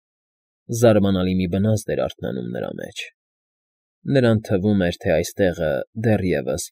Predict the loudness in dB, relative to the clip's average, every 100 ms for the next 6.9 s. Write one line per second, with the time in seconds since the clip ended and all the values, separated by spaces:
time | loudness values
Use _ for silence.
0 | -4 -4 -4 -8 -8 -8 -12 -14 -16 _
1 | _ _ _ _ _ _ _ _ _ _
2 | _ 0 2 2 2 0 -2 -4 -2 0
3 | 0 -2 -2 -2 0 -2 -2 -4 -4 -2
4 | -4 -2 -2 -2 -4 -8 -10 -12 -18 _
5 | _ _ 0 2 0 0 -2 -2 -2 -4
6 | -2 -2 -2 _ _ _ _ 0